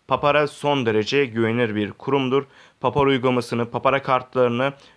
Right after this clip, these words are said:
gönül rahatlığıyla kullanabilirsiniz. Zaten Türkiye Cumhuriyeti Merkez Bankası'na bağlıdır ve Papara güvenilirdir. Yani herhangi bir hiçbir sıkıntı yok. Rahatla, gönül rahatlığıyla Papara'yı kullanabilirsiniz.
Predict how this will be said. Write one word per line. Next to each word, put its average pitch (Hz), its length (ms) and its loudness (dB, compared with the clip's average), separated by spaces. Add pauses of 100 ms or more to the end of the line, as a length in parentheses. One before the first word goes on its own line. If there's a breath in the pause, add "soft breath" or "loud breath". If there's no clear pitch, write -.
(120)
gönül 139 240 2
rahatlığıyla 120 380 0
kullanabilirsiniz. 131 720 0
Zaten 131 380 0
Türkiye 127 340 -4
Cumhuriyeti 110 680 -2
Merkez 110 420 -4
Bankası'na 110 500 -4
bağlıdır 147 460 2 (460 loud breath)
ve 143 120 2
Papara 143 460 2
güvenilirdir. 131 640 0
Yani 120 240 0
herhangi 127 320 0
bir 123 60 -4
hiçbir 131 240 -6
sıkıntı 120 400 -6
yok. 127 240 0 (300 loud breath)
Rahatla, 135 360 2
gönül 131 260 -2
rahatlığıyla 123 380 -2
Papara'yı 101 340 -2
kullanabilirsiniz. 135 920 -2